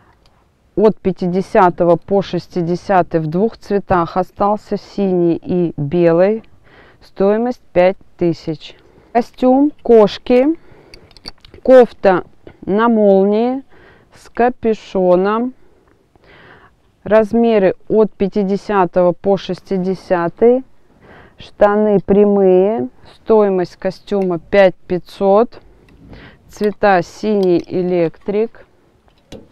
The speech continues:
зелёный и фуксия. Кос-, количество костюмов осталось немного, ограничено, так что пишите, заказывайте.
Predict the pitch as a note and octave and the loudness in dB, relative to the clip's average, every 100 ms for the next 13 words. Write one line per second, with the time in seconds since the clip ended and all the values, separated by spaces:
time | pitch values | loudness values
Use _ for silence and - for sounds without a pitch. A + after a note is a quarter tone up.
0 | - - _ _ _ _ - _ _ _ | -20 -20 _ _ _ _ -20 _ _ _
1 | _ _ D#3 D#3 G3+ F#3+ F#3 F3 F3+ F#3+ | _ _ -12 -4 -2 2 2 4 4 2
2 | A3 A#3+ - - - - _ _ _ _ | 0 -6 -14 -20 -20 -20 _ _ _ _
3 | G#3 A#3 D4+ - _ - F#3 E3+ - - | -2 -2 -4 -12 _ -8 -6 -4 -8 -4
4 | F3 E3 E3+ _ - _ _ _ - - | -2 -2 -8 _ -20 _ _ _ -20 -20
5 | - _ _ _ _ - G3+ F#3+ _ - | -20 _ _ _ _ -8 -8 -8 _ -4
6 | A3 A#3+ - F#3 F#3 F3 G3+ - A3 G3+ | -2 -2 -4 -6 -6 -2 -6 -4 -4 -2
7 | F3 E3 - - F3 - F#3+ F3 D#3 - | -2 -4 -10 -8 -8 -2 0 2 -2 -2
8 | F3 F#3+ A3+ C#4 A3 - E3+ F#3 F3+ G3+ | -2 -2 -2 0 0 0 -2 0 2 0
9 | C#4 - G#3 F3+ D#3 D#3 _ E3+ - F3+ | -2 -6 -4 -4 -6 -12 _ -14 -10 -12
10 | - F3+ - A3+ - G3+ E3 E3+ - D#3 | -8 -10 -6 -8 -4 -6 -4 -8 -8 -8
11 | C#3+ C#3+ C#3+ C3+ - | -6 -8 -12 -16 -18